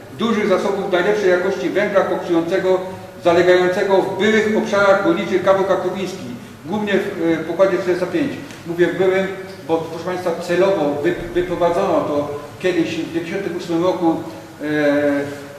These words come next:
bo to już jest taka długofalowa, musicie wiedzieć, że to jest długofalowe działanie, to nie jest decyzja z dnia na dzień, to jest długofalowe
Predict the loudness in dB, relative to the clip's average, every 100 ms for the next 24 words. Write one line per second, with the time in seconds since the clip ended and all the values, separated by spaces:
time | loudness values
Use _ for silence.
0 | -10 -2 0 2 2 2 2 2 2 4
1 | 4 6 4 4 0 -2 -2 -2 -2 -2
2 | 2 0 0 -2 0 2 4 4 2 2
3 | 4 2 2 0 -2 0 0 0 -2 -4
4 | 0 0 0 -6 -8 -2 4 4 4 -2
5 | -8 -8 2 2 2 -2 2 4 6 6
6 | 4